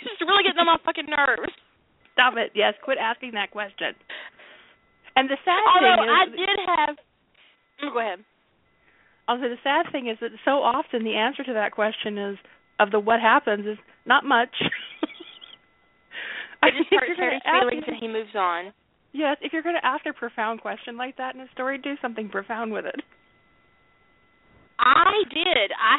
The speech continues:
Speaker 1: have a plot bunny. Of course, you know I have upwards of forty Harry Potter plot bunnies, and I have one, and it started out with a question, "What if Bane, who's a centaur, killed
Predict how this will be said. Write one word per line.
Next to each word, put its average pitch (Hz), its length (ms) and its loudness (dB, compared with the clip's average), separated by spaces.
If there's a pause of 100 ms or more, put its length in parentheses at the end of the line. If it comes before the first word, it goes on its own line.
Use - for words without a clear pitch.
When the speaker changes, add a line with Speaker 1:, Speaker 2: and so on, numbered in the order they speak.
(120)
Speaker 1:
have 320 100 2
a 330 160 -6
plot 269 260 4
bunny. 254 380 0
Of - 60 -20
course, 277 280 -4
you 302 120 -6
know 285 120 0
I 285 140 4
have 285 240 0
upwards 269 320 -4
of 247 80 -12 (100)
forty 277 300 -2
Harry 214 200 -2
Potter 202 320 -2 (140)
plot 202 220 2
bunnies, 208 300 -2 (480)
and 233 280 6 (120)
I 269 340 6
have 269 320 4
one, 220 480 -4
and 226 400 -4 (140)
it 262 160 -4
started 262 280 4
out 262 220 6
with 277 100 -10
a 311 60 -4
question, 220 720 -4 (880)
"What 254 340 4
if 320 240 0 (200)
Bane, 214 500 0 (340)
who's 202 140 -14
a 220 140 -14
centaur, 233 580 0 (1500)
killed 262 400 4